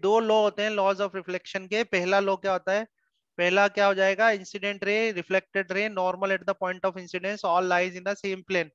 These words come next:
सारे के सारे एक ही प्लेन में लाई करते हैं। और दूसरा लॉ क्या होता है? Sin of incident angle is equal to sin of reflected angle, यानी कि sin I जो है वो sin R के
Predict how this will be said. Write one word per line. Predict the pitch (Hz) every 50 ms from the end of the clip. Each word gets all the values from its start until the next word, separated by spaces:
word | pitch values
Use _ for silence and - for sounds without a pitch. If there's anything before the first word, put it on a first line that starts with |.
| _ - - _ _
सारे | - - 180 180 180
के | 196 - 202
सारे | 190 202 190 185 202 202
एक | 190 185 -
ही | 202
प्लेन | 185 - 190 190 190 190
में | 190 190
लाई | 180 175 180 180
करते | - 185 165 - 190
हैं। | 190
और | 170
दूसरा | 160 175 190 190 - 214 208
लॉ | 208 202 202
क्या | 196 - 196
होता | 185 - 208
है? | 214
Sin | - - 190 175 185 208 214 214 214
of | 226 233 233 _ _ _ _ - _ _ -
incident | 170 185 175 - 214 202 214 220 214 214 208
angle | 208 208 214 220 220 208
is | 190 180 196
equal | 190 196 196 180
to | 208 214
sin | - - 190 180 185 185 196
of | 214 247 269 - _ _ _ _ _ _ _ -
reflected | 180 185 - 208 208 196 - - 208 202 196 190
angle, | 185 190 202 202
यानी | 196 196 196
कि | 196 214
sin | 202 - 196 180 180 196 196 196
I | 190 196 196
जो | 185 190
है | 185 190 202
वो | 208 202
sin | 196 - 185 170 175 185 185
R | 180 175 170 -
के | - 214 240 262